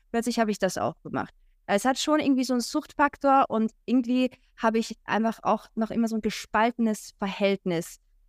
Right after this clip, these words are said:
zu, zu, zu, zu dieser Idee, ähm, dies-, dieses endlose Swipen. Ich saß mal im Zug nach Österreich und da war ein, äh, vier-, fünfjähriges Mädel am Handy und hat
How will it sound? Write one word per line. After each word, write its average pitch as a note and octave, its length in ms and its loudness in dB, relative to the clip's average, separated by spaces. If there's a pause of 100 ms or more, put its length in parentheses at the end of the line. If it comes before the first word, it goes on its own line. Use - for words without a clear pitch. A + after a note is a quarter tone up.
(640)
zu, G3+ 380 2
zu, G3 320 -4
zu, - 320 -8
zu - 180 -12
dieser G3 260 -2
Idee, G#3 720 2 (140)
ähm, F3 420 -4
dies-, G3 220 -10 (500)
dieses F#3+ 240 -10
endlose G#3 460 0
Swipen. F#3+ 480 0
Ich F3+ 120 -6
saß A3+ 240 2
mal G#3 140 0
im G3 140 -2
Zug B3+ 500 -4 (220)
nach G3+ 220 -4
Österreich G3+ 720 0
und G3 120 -2
da F#3+ 100 0
war F#3+ 340 2 (380)
ein, F#3 400 -2 (220)
äh, F3+ 520 -4 (360)
vier-, A#3 340 0
fünfjähriges G3+ 680 0
Mädel F#3+ 640 2
am F#3 140 0
Handy F#3+ 440 0
und F#3 220 0
hat F#3 220 -4